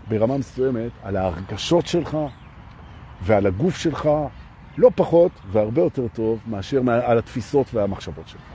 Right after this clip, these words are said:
ואתה מגלה את זה, וזו חגיגה מאוד גדולה. אבל זו רק ההתחלה. בשלב יותר מתקדם, אתה מגלה שלמרות... שההרגשה מספרת סיפור, והמחשבה מספרת סיפור,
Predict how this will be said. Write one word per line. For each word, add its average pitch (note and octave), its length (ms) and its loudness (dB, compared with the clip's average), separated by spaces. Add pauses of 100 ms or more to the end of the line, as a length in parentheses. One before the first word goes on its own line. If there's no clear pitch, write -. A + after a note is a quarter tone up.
(100)
ואתה G2+ 220 -8
מגלה G2+ 520 0
את G#2+ 100 0
זה, G3 400 -2 (720)
וזו G2+ 220 -2
חגיגה G2 400 0
מאוד F#2+ 240 -2
גדולה. D#2 300 -12 (1120)
אבל F2+ 100 -6
זו E3+ 140 4
רק G3 120 0
ההתחלה. A2 420 -2 (1300)
בשלב A3 300 2
יותר A3+ 220 -2
מתקדם, C#3 600 -2 (120)
אתה E3+ 180 -6
מגלה B2+ 640 -2
שלמרות... C3+ 960 4 (720)
שההרגשה A2 840 0
מספרת B2+ 580 0
סיפור, G#2 360 -14 (640)
והמחשבה G#2+ 640 2
מספרת A2 560 -4
סיפור, D2 420 -14